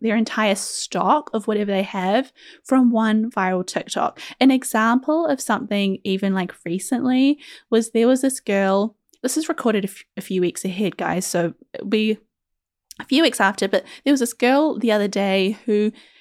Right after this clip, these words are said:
had a video that she made where she was, like, standing behind her dad going,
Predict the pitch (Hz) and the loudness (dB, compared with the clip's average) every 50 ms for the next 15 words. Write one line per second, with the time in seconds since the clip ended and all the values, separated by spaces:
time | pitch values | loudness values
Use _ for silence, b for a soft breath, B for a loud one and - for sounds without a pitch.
0 | b b b - - - 262 254 277 302 320 330 330 320 - - _ _ _ _ | b b b -10 -2 2 4 4 6 6 4 2 2 -2 -6 -14 _ _ _ _
1 | _ _ _ _ _ _ - - 240 233 240 226 233 220 226 226 220 214 214 - | _ _ _ _ _ _ 0 0 0 2 2 2 4 4 4 4 4 2 2 0
2 | - 233 226 226 220 208 202 196 196 190 190 185 - - _ _ _ _ _ _ | 0 2 2 4 2 2 2 2 2 2 2 0 -2 -6 _ _ _ _ _ _
3 | - 233 - - 214 208 208 208 190 175 - - - - - - - 220 240 254 | -2 -2 0 2 2 2 2 0 -2 -2 -4 -12 -16 -14 -6 -2 0 2 4 4
4 | 254 269 294 262 262 247 247 233 233 226 208 208 196 196 196 202 196 - 202 202 | 4 4 4 2 2 2 2 4 2 2 2 0 0 2 0 0 0 -2 -2 0
5 | 202 196 196 202 220 | 0 0 -2 -2 -4